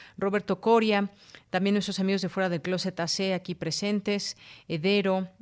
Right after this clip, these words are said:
eh, a nuestros amigos de la Facultad de Derecho, Rebeca Gama, Jorge Fra, muchas gracias también. Eh, dice, "Un dolor saber que, que restan muy pocas vaquitas." La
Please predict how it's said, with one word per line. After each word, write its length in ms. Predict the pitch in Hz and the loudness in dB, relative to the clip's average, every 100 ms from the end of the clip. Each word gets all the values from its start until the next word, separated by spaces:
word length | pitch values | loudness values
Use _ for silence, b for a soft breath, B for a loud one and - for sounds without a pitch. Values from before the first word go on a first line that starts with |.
| - | -10
eh, 420 | 170 160 156 151 | -6 -4 -2 -2
a 40 | |
nuestros 280 | 151 156 165 | -4 -4 -4
amigos 240 | 170 170 165 | -4 -4 -4
de 60 | |
la 100 | 151 | -4
Facultad 400 | - 156 147 151 | -6 -10 -8 -6
de 100 | 151 | -4
Derecho, 600 | 147 156 196 196 185 180 | -4 -2 -2 -2 -4 -6
Rebeca 500 | - - 165 165 160 | -8 -6 -6 -4 -6
Gama, 400 | 151 175 175 165 | -4 -2 -2 -2
Jorge 400 | 165 - 151 - | -6 -8 -10 -10
Fra, 440 | 147 160 165 165 156 | -10 -6 -4 -6 -8
muchas 440 | 160 156 156 151 147 | -8 -8 -8 -10 -8
gracias 360 | 156 160 160 | -8 -6 -8
también. 480 | - 147 175 190 202 - b b b b | -6 -6 -2 -2 -4 -6 b b b b
Eh, 260 | - 160 156 | -8 -4 -4
dice, 200 | 151 165 | -4 -2
"Un 60 | 190 | 0
dolor 240 | 175 170 | 0 -2
saber 380 | - 151 175 185 | -2 -2 -2 -4
que, 360 | - 151 135 156 - | -6 -8 -8 -12 -12
que 120 | 151 | -10
restan 500 | 147 180 170 - 151 | -4 -2 -2 -4 -4
muy 220 | 160 170 | -2 -4
pocas 440 | 156 160 - 151 143 | -4 -6 -6 -8 -6
vaquitas." 520 | 139 170 165 156 - b b b b | -8 -8 -8 -8 -8 b b b b
La 320 | 165 170 160 | -6 -4 -2